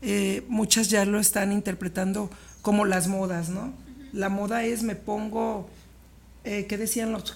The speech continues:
Speaker 1: hip-, los hipster? ¿Cómo se visten, no? Entonces, ah, pues ahora yo me pongo cierta ropa, me pongo cierto peinado, o hablo ciertas cosas, o me paro, o digo algunas cuestiones,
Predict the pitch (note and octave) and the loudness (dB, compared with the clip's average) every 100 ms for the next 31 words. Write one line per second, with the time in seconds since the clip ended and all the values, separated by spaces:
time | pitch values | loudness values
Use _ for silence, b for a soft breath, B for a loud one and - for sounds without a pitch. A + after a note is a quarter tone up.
0 | - A3+ A3+ G3 G3 F#3 - G#3+ - C4 | -4 -6 -4 -4 -2 -4 -2 0 4 4
1 | A3 A3 A3+ A3+ G#3 G3+ F#3+ - F3 G3+ | 6 6 6 6 4 2 2 0 -2 -2
2 | A3+ G3 G#3 G3 G#3 B B B - F#3+ | -4 -4 -2 -2 -4 B B B -2 -2
3 | F#3+ F#3+ G#3 G#3 G3+ G#3+ A3 A3 G#3+ G#3 | 2 2 4 2 2 0 0 -4 -2 0
4 | G#3+ F#3 G3 G#3+ A3 A3+ G#3 G#3 G#3+ G#3 | 0 -2 -4 -4 -2 -2 0 -2 0 0
5 | G#3+ F3 F#3+ G3+ F#3+ G3 G#3+ A#3+ A3+ B | -2 -4 -8 -4 -2 -2 -2 -4 -8 B
6 | B B - - G3+ G3+ G3 F#3+ G#3 A3+ | B B -12 -4 -2 0 0 0 0 0
7 | G3 G3+ F3 A3 G#3+ A3+ A3 F#3 F3+ F3+ | -2 -4 -6 -6 -6 -6 -4 -4 -4 -2
8 | G3+ G#3 G#3 G3+ G3+ G#3+ A3+ F#3+ G3 G3+ | -4 -2 -2 -2 -2 -4 -2 0 2 4
9 | - G3 - G3+ G3+ G#3 | 4 2 2 2 2 0